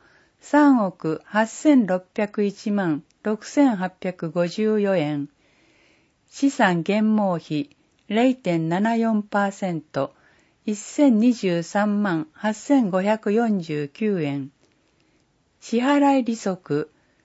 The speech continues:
零点二九パーセント。三百九十四万四千五百四十一円。雑支出、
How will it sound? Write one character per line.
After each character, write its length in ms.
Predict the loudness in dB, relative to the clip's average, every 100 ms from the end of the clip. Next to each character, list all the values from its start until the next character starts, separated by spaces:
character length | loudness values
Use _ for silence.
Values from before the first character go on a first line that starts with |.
| _
零 260 | 0 2 2
点 380 | 0 0 0 -2
二 240 | 0 0
九 260 | -2 -4 -2
パ 220 | 0 -2
ー 60 | -2
セ 200 | -4 -6
ン 80 |
ト。 320 | -6 -6 -6 -6 _ _ _ _
三 300 | 2 6 6
百 320 | 4 -2 -6
九 300 | -2 0 0
十 360 | -2 -2 -2 -2
四 320 | 0 0 0
万 280 | 0 -2 -2 -8 _
四 220 | -4 -2
千 320 | 0 2 2
五 120 | 0
百 300 | 0 0 0
四 280 | 0 2 0
十 260 | -2 -2 -2
一 300 | -4 -6 -4
円。 300 | -4 -4 -8 -14 _ _ _ _ _ _ _ _ _ _ _
雑 380 | -2 -2 0 -2
支 180 | -2 -6
出、 500 | -6 -8 -8 -10 -10